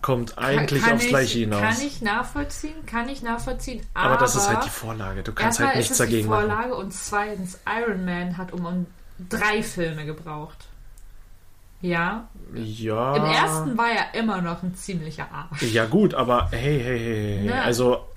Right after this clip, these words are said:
Speaker 1: abgehoben ist Stephen Strange immer noch und,
Speaker 2: Ja,
Speaker 1: und er hat
Speaker 2: nein,
Speaker 1: immer
Speaker 2: nein.
Speaker 1: noch seine Arroganz.
Speaker 2: Das ist, das, dagegen
Speaker 1: Also
Speaker 2: sage
Speaker 1: das hat
Speaker 2: ich
Speaker 1: er immer
Speaker 2: gar
Speaker 1: noch.
Speaker 2: nichts. Das, das
Speaker 1: Und diesen,
Speaker 2: beha-, das behalten die, bis
Speaker 1: die,
Speaker 2: die ins Grab
Speaker 1: genau,
Speaker 2: gehen.
Speaker 1: und diesen
Speaker 2: Das hast du auch
Speaker 1: honischen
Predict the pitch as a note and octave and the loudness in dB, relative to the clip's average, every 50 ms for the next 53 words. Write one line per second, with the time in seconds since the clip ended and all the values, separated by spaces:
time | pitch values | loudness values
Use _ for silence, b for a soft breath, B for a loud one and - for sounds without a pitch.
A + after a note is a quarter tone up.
0 | - - - - D3 C#3+ - - - A#3+ E3+ C#3 C#3+ C3 A#2 A2+ A2+ A2 G#2+ - | -12 -4 2 4 4 4 2 2 2 2 4 6 6 4 4 2 -2 -4 -6 -8
1 | - - - - C#3+ B2 A2 - - - - - - - - C#3+ C#3 C3 C3+ A#2 | -10 -12 -8 -6 -4 -2 -2 -2 -4 -4 -4 -4 -4 -2 -2 -2 -2 -2 -2 -2
2 | - - - C3+ B2+ A#2 - - - E3+ E3 D#3 B2 A2+ G#2 G2+ G2+ - - - | -2 -2 0 0 0 0 -2 0 0 2 2 2 2 0 -2 -2 -2 0 2 2
3 | B3 A#3 A#3+ - - - B2 - B2+ A#2+ A3 G3 F#3 F#3 G#3 A3 G#3+ A3 G3+ - | 4 4 4 4 4 2 4 4 4 4 4 4 4 6 6 6 6 4 4 4
4 | - G#3 G3 F#3+ G3 F#3 E3 D#3+ F3+ D#3+ G#3 G#3+ G#3+ A3+ C#4 - - F4 F4 F4 | 4 4 4 6 4 4 4 4 4 4 4 4 4 4 2 0 0 0 -2 -2
5 | - - C#4+ C#4+ D4+ D4+ - C4+ D#4+ E4 - F4 F4 F4 A#3+ A3+ - C#4 C4 C4 | -2 -2 0 0 0 0 0 0 0 2 2 2 2 2 2 2 4 4 4 4
6 | A#3+ A#3+ - - D3 - - E3 D#3+ D#3+ - - E3 E3+ - - - G#3 A#3 A3+ | 4 2 2 2 2 2 4 2 2 2 0 0 -2 -6 -6 -4 -4 -4 -2 -4
7 | - - - - - - C#3+ - - - C3+ C4 C4+ - B3+ A#3+ A#3 B3+ B3 - | -6 -8 -10 -10 -8 -6 -4 -4 -2 0 4 4 4 4 2 0 -2 -4 -2 0
8 | C#4 A#3 A3 B3+ C4+ C4+ B3+ A#3 A3 B3+ B3 A#3 B3 A#3 A3 A3+ A3 - - F#3+ | 0 2 2 0 0 0 -2 -4 -4 -4 -4 -4 -2 0 0 0 0 0 -2 0
9 | F#3 F#3 F3 E3 D#3+ - - D3 C3 C3 B2 A#2+ A#2 A#2 - - - - - - | 2 2 2 2 0 0 0 0 2 4 2 2 2 2 2 2 2 2 4 6
10 | D3+ D#3+ D3+ D3 - - B3+ - | 6 6 6 6 4 4 2 2